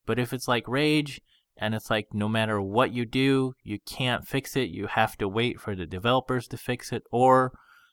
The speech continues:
you have to maybe, you know, change the graphics card vendor you're going with. I know some people have said switching to Nvidia has fixed the problems for them, so,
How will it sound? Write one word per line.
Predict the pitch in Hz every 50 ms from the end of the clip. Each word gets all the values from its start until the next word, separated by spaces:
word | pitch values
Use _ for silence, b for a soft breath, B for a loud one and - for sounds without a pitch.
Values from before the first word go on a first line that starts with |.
| b _
you | - 110 104
have | 98 113 113 104 -
to | - 110
maybe, | 110 110 107 107 98 104 95 95 92 90 87 - - _ _ _
you | - 104
know, | 92 82 90
change | - - - - 113 113 113 113 104 -
the | -
graphics | 98 98 120 127 - 117 127 120 - -
card | - - 120 117 113 110
vendor | 117 117 120 117 117 117
you're | 117 110
going | 104 117 117 120 120 117 117
with. | 117 117 117 117 - - - b b b b b b b b b b
I | 98 104
know | 110 110 110 110 107 101 101 98 95 82 - _ _ _ _ _ _ _ -
some | - 131 117
people | - 123 113 - 117 110
have | 104 98
said | - - 113 104 95
switching | - - - 123 113 - - 113 110
to | - 113
Nvidia | 101 98 107 113 120 123 127 123 120 117
has | 113 107 104 98 - - - - _ _ -
fixed | - - 143 139 - -
the | 131
problems | - - 139 131 127 131 123 120 -
for | - - 123
them, | 123 123 123 120 120 120 120 113
so, | - - 113 104 95 95 95